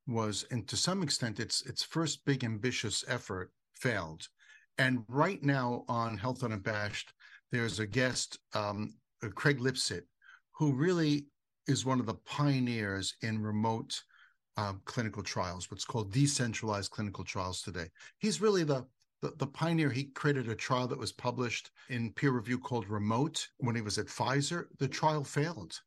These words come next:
The, the drug worked, but the trial design failed. And from that failure, he actually conceptualized and is a leading voice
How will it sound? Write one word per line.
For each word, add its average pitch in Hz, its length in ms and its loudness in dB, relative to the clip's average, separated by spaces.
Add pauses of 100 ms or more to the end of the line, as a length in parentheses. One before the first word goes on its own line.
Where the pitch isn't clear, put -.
(340)
The, 139 80 2
the 127 160 -2
drug 185 400 2
worked, 107 340 2
but 120 180 -2
the 110 100 -2
trial 139 560 2
design 107 760 -2
failed. 87 600 -6 (420)
And 123 180 2
from 165 260 2
that 131 180 2
failure, 113 680 2 (360)
he 147 140 2
actually 139 340 0
conceptualized 107 1160 0
and 113 100 -2
is 107 100 -6
a 113 40 2
leading 127 380 2
voice 101 520 0